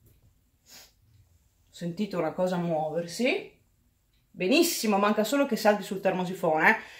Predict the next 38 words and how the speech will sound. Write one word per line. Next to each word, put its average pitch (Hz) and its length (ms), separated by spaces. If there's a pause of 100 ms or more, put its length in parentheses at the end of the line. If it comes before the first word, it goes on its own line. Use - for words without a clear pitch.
(300)
Non 311 160
lo 294 100
so, 277 140
ah, 233 200
lo 185 180
zero 220 320
uno 202 320
c'era 180 260
sul 185 120
tappino, 208 320
che 254 120
è 277 40
questo 311 420
taupe. 214 1160 (520)
Questo 392 400
è 277 360
un 285 120
colore 240 640
che 269 120
mi 247 140
salva, 214 460
sem-, 294 180
sembra 285 300
un 247 140
po', 269 520
è - 80
proprio 277 300
taupe, 180 480
proprio 190 340
grigio 240 640
topo, 196 680
un 226 160
grigio 233 420
topo 269 520
mixato 220 540
a 208 40
marroncino 196 640
spento, 190 800